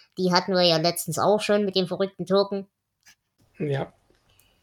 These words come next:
Speaker 1: Also das, das fand ich schon ganz hübsch. Und als, ähm,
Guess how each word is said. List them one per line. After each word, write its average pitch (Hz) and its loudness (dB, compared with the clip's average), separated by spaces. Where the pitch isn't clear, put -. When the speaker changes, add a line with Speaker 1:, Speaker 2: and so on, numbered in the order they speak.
Speaker 1:
Also 185 0
das, 302 4
das 330 0
fand 285 2
ich 254 -2
schon 220 0
ganz 185 0
hübsch. - -8
Und 339 6
als, 262 6
ähm, 247 4